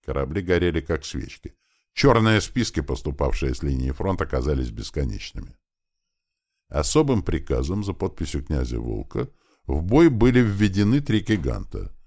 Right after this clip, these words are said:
Чёрный Витязь, Шершень и Стрелобой. Космические крепости выдвинулись к границе Солнечной системы и смогли сдержать натиск Ихоров, отбросив их далеко назад.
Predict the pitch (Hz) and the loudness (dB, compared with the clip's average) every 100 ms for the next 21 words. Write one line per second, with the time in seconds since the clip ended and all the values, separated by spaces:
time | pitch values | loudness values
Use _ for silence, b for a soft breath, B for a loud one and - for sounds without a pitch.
0 | - _ _ _ _ - 78 65 62 57 | -20 _ _ _ _ -2 0 0 -2 -2
1 | 62 - 131 - - - - 85 62 - | -4 -4 -4 -6 -10 -2 0 2 0 -2
2 | 120 135 - - 95 - 82 71 58 90 | -2 -2 -4 -6 -6 -2 0 0 -2 -6
3 | - - _ _ _ _ _ _ _ _ | -12 -16 _ _ _ _ _ _ _ _
4 | _ _ _ _ _ _ _ - - 90 | _ _ _ _ _ _ _ -4 -2 0
5 | 87 82 - 82 69 92 123 151 151 135 | 0 -2 -2 -2 -2 0 0 0 0 2
6 | 90 95 110 117 117 95 87 87 87 78 | 4 4 4 4 2 0 2 4 4 0
7 | 78 - 76 69 64 - 65 - - - | -2 -2 0 0 -2 -4 -6 -6 -10 -10
8 | - 104 110 - _ _ _ - - 92 | -10 -8 -10 -14 _ _ _ -14 -6 -2
9 | 98 98 104 135 117 147 110 82 62 65 | 2 2 2 0 2 0 2 0 0 -4
10 | 64 - - - - 104 - - 60 71 | -4 -6 -12 -10 -10 -8 -6 -6 -4 0
11 | 101 - 82 73 67 67 65 76 73 67 | 0 2 -2 -2 -2 -2 -2 -2 0 -2
12 | 53 - | -4 -10